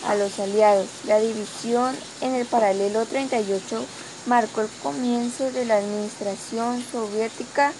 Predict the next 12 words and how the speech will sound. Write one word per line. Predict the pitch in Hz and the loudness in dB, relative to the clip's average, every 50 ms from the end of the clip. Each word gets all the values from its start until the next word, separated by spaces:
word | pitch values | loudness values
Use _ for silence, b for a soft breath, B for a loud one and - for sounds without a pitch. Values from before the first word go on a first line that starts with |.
| - - - - - - - - | -12 -16 -18 -16 -18 -16 -8 0
y | 226 233 | 0 0
estadounidense | 226 - - 220 220 208 208 202 196 196 214 226 226 - 277 262 | 0 2 2 2 2 2 0 -4 -4 -2 -2 -4 -2 -4 -4 -6
sobre | - - 247 220 208 202 190 | -2 -4 -4 -2 -2 -2 -4
el | 190 196 208 | -4 -4 -2
norte | 226 254 277 285 277 - - 269 | 2 2 2 2 0 -2 -4 -4
y | 240 - - - | -4 -4 -6 -2
sur, | - 240 247 254 269 269 - - - - - - - - | -2 0 0 0 -4 -6 -10 -16 -18 -18 -18 -12 -6 -2
respectivamente. | 233 240 254 - 202 190 - - - 202 196 196 202 220 240 247 240 214 - - - - - - - - - - - - - - - - - | -2 -2 -2 -2 -8 -8 -8 -10 -6 -2 -2 -2 0 0 0 0 0 -2 -2 -8 -12 -12 -16 -18 -18 -18 -18 -18 -18 -18 -18 -18 -16 -6 -4
El | 226 220 214 | -2 -2 -2
quince | - - - 269 277 285 285 370 330 | -4 -6 -4 -4 -4 -2 -2 -2 -2
de | 302 302 | 2 4
agosto | 269 233 208 214 220 214 220 - - - | 4 4 4 2 0 -2 -2 -4 -8 -12